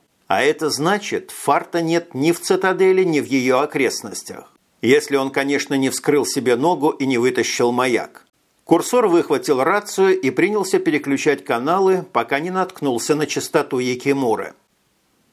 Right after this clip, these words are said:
«Шах!» заорал он в трубку.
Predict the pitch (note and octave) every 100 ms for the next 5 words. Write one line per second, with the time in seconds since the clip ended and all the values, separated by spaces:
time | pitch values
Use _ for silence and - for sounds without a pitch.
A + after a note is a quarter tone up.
0 | _ _ - - B2 D#3+ D#3+ B2+ - -
1 | _ _ _ _ - A2+ B2 A#2+ B2+ G#2+
2 | A2+ - C#3+ A2+ - -